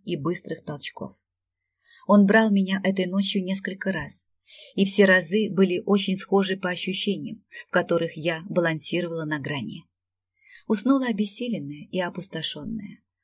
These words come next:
а проснулась от чувства распирания в мочевом. Резко села в кровати, не сразу сообразив, где нахожусь.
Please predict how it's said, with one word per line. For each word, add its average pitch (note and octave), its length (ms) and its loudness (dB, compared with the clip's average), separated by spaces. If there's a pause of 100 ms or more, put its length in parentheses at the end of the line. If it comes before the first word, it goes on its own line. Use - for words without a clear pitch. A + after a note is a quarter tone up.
(240)
а D#3+ 100 0
проснулась F#3+ 680 -4
от - 180 -6
чувства F3 560 -8
распирания D#3+ 760 -6
в D3 80 -12
мочевом. D3 640 -8 (880)
Резко A#3+ 400 2
села G#3+ 320 0
в - 60 -14
кровати, D3 680 -8 (200)
не F3+ 180 -2
сразу F#3 320 -2
сообразив, D3+ 720 -4
где D3 240 -2
нахожусь. C#3+ 680 -8